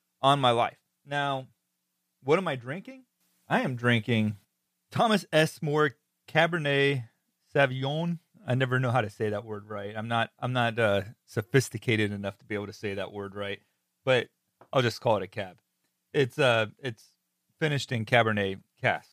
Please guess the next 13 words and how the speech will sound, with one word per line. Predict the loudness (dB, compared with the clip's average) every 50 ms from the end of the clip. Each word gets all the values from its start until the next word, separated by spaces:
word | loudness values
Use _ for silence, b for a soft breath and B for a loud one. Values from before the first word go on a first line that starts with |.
| _ _ -16
It's | -16 -14
forty-seven | -8 -6 -4 -4 -4 -4 -4 -4 -4 -6
point | -10 -10 -12 -12 -16 _ -10
six | -10 -10 -10 -10 -14 -12 -6
five | -2 0 2 2 2 0 _ _
percent | -12 -12 -12 -10 -8 -10 -10 -6 -4
alcohol, | -2 -2 -2 -2 -4 -4 0 2 4 4 2 2 -2 _ _ _ _ _ _ -12
ninety-five | -10 -8 -8 -8 -6 -4 -2 -2 -2 -4 -6
point | -10 -10 -10 -10
three | _ -6 -6 -6 -6 -8 -12 _ _ _ _ _ _ -4
proof. | -2 -2 -2 -2 -8 _ _ _ _ _ _ _ _ _ _ _
Thomas | -6 -4 -4 -4 -6 -8 -10 _ _ -6
S. | -6 -4 -6 -8 _ _